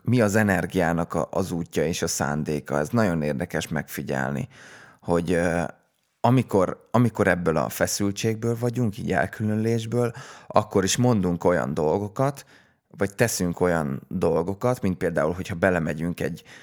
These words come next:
egy olyan szexbe, amit nem szeretnénk, hanem, ö, például, hogy egy, egy fesz-, feszültségből egy, egy levezetjük a, a feszültségünket, akkor az több szart generál, mint például ugyanúgy, mint a vállalkozásban, hogyha én azt mondom az ügyfélnek, hogy holnap reggel kilenckor,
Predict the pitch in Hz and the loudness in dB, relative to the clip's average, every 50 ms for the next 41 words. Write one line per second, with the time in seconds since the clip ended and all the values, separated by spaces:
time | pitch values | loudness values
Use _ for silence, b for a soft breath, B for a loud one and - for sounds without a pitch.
0 | B B B - 101 95 85 - 98 90 80 78 - - - 82 90 87 87 85 | B B B -6 -6 -2 0 2 2 2 0 0 0 0 0 0 0 0 0 0
1 | 87 82 76 76 82 - 92 82 71 80 85 - 87 82 87 87 - - 113 110 | 0 0 0 -2 -2 -2 -2 -2 -2 -2 -2 0 0 0 0 0 0 -2 -2 -2
2 | 120 120 - - 87 58 55 - - 50 50 - _ - - - - - - - | -2 -2 -2 -2 -4 -4 -4 -6 -10 -12 -14 -14 _ -18 -16 -12 -10 -10 -8 -8
3 | - - 98 - - - - 98 92 82 71 78 71 87 85 90 80 69 - - | -6 -6 -6 -8 -8 -8 -4 -4 -2 -2 -2 -2 -2 -2 -4 -4 -6 -6 -8 -10
4 | _ - 87 76 - - - - - - - - 92 - - - - - - - | _ -10 -10 -10 -8 -8 -8 -8 -6 -4 -2 -2 -2 -2 -4 -8 -10 -12 -12 -6
5 | - - 98 - - - 95 92 - - 95 90 87 85 - 110 - - 76 - | -2 -2 -2 -2 -2 -4 -4 -4 -2 -2 -2 -2 -2 -2 -2 0 0 0 -2 -4
6 | - - B B B B B B B B B - - 80 - 98 95 87 92 87 | -6 -8 B B B B B B B B B -10 -8 -2 0 0 2 2 2 0
7 | 85 87 90 - - - 92 - - 90 80 82 78 76 76 71 - - _ _ | 2 0 0 -2 -4 -10 -8 -4 0 0 2 2 2 0 0 -2 -6 -8 _ _
8 | _ _ _ _ - 90 - 87 95 92 - - 123 113 - - 127 123 127 131 | _ _ _ _ -10 -4 -2 0 0 0 -2 -2 -2 -2 0 0 2 2 2 2
9 | 123 127 113 - 120 113 - 123 123 120 - - - 127 113 - - - 92 85 | 0 0 0 -2 -2 -2 0 0 0 0 0 0 0 0 0 0 0 2 2 2
10 | 69 - - 73 69 65 67 73 80 87 107 110 107 101 - 104 101 98 107 104 | 0 -2 -4 -4 -2 -2 0 2 2 4 4 2 0 0 0 0 2 2 2 2
11 | 104 101 B B B B B - 113 98 98 92 87 90 87 92 92 85 - 101 | 0 0 B B B B B -4 0 2 2 2 2 2 0 0 0 0 0 2
12 | 90 95 87 78 76 69 76 - - 90 82 85 80 80 - - 85 87 90 - | 2 4 4 4 4 2 0 0 -2 -2 0 0 0 -2 -2 -4 -4 -4 -4 -4
13 | - 92 80 87 90 85 87 92 - - 87 87 78 78 85 80 80 82 87 85 | -2 0 0 0 2 0 -2 -2 -2 -4 -4 -2 -2 -2 -2 -2 -2 -4 -4 -6
14 | - - - 78 80 78 78 - - 87 - - - 85 85 80 71 - - - | -6 -6 -4 -4 -2 -2 -4 -4 -6 -8 -6 -4 -2 0 0 0 -2 -4 -4 -6
15 | 73 76 85 90 82 85 - - - 95 80 73 85 90 - - 85 85 76 - | -6 -4 -4 -4 -4 -4 -4 -4 -2 -2 0 0 -2 -4 -6 -4 -2 -2 -2 -2